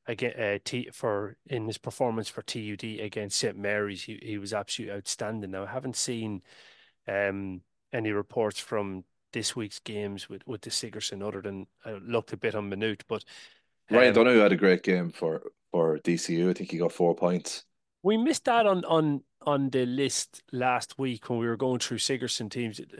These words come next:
Speaker 1: Ryan Donoghue's name wasn't on that list that was published for D C U, but yet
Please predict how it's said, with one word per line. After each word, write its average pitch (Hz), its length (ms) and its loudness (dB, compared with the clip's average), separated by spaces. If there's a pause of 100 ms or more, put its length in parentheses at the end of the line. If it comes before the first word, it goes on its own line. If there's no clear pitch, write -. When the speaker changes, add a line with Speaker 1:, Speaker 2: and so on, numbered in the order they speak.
(580)
Speaker 1:
Ryan 175 480 2
Donoghue's 156 320 0
name 139 280 2
wasn't 120 340 0
on 117 200 0
that 107 220 2 (160)
list 123 260 -4
that 135 60 -8
was 110 120 -8
published 113 360 -2
for - 300 -4 (120)
D 120 140 -4
C 110 200 -4
U, 113 280 -2
but 101 240 -8
yet 123 140 2